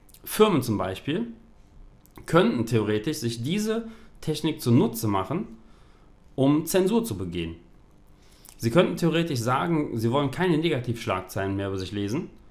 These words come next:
dann wird das Ganze rausgefiltert. So. Ähm, dazu kommt dann noch, wer davon alles betroffen ist. <clears throat> Es sind alle betroffen. Ausnahmslos. Das Einzige, was, äh, ja, was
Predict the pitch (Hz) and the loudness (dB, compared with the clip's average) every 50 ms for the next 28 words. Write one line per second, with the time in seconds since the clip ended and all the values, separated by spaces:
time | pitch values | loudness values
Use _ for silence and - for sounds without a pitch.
0 | - - - - - - - - 110 110 120 120 127 - - 160 170 165 175 170 | -20 -20 -20 -20 -20 -20 -6 -2 0 0 0 0 -2 -2 -2 -2 0 0 0 -2
1 | 175 202 202 - - - - - 90 85 - 85 80 - - - - - - - | -2 -2 -4 -6 -8 -10 -8 -6 -8 -8 -8 -12 -14 -14 -20 -20 -20 -20 -20 -20
2 | - - - - - - - - - - - - 95 92 87 - - - - - | -20 -20 -20 -20 -20 -20 -20 -20 -20 -20 -16 -10 -8 -8 -8 -10 -12 -20 -20 -20
3 | - - - - - - - - - - - - - - - - 117 117 117 120 | -20 -20 -20 -20 -20 -20 -20 -20 -20 -20 -20 -20 -20 -20 -4 2 4 6 8 8
4 | 117 120 120 120 120 123 - - - - - - - - - - - - - - | 8 8 6 4 2 -2 -10 -18 -20 -20 -20 -20 -20 -20 -20 -20 -20 -20 -20 -20
5 | - - - - - - - - - - - - 110 131 143 151 - 175 170 180 | -20 -20 -20 -20 -20 -20 -20 -20 -20 -20 -18 -2 0 2 2 2 0 -4 0 2
6 | 185 185 185 180 180 170 170 165 165 165 - - - - - 117 107 104 110 160 | 2 2 2 2 2 4 4 4 4 2 -2 -10 -18 -14 -10 -8 -6 0 4 4
7 | 175 190 180 147 117 - 113 92 - 92 90 - - - - - 98 92 - 92 | 4 4 4 0 0 -2 -4 -6 -6 -10 -10 -10 -10 -14 -8 -6 -8 -6 -6 -8
8 | 85 87 87 - - - - - - - - - - 156 180 170 139 113 104 120 | -10 -10 -12 -14 -18 -20 -20 -20 -20 -20 -20 0 6 8 8 8 8 4 0 -4
9 | - - 117 - 156 165 165 170 - - - - - - 151 170 156 117 98 98 | -6 -6 -2 4 6 6 6 6 4 -4 -12 -18 0 4 4 6 6 6 2 0
10 | - - - 98 92 - - 87 85 - - - - - - - - - - - | -6 -8 -8 -10 -10 -8 -10 -14 -14 -16 -20 -20 -20 -20 -20 -20 -20 -20 -20 -14
11 | - - 131 147 147 - 165 151 - - 120 101 90 87 - - - - - - | -2 2 2 2 4 2 2 2 2 2 0 0 0 -2 -6 -12 -18 -20 -20 -20
12 | - - - - - 123 135 - 147 190 208 - 233 190 196 190 196 190 180 170 | -20 -20 -20 -12 -8 -4 0 2 4 4 4 2 0 0 2 2 0 0 -2 -2
13 | 160 160 - - - 139 156 156 147 - - - - - - - - - - 117 | -4 -4 -6 -6 -2 0 2 2 2 0 -4 -8 -16 -20 -20 -20 -16 -4 -2 -2
14 | 110 107 110 110 - - - | 0 0 -2 -2 -4 -10 -12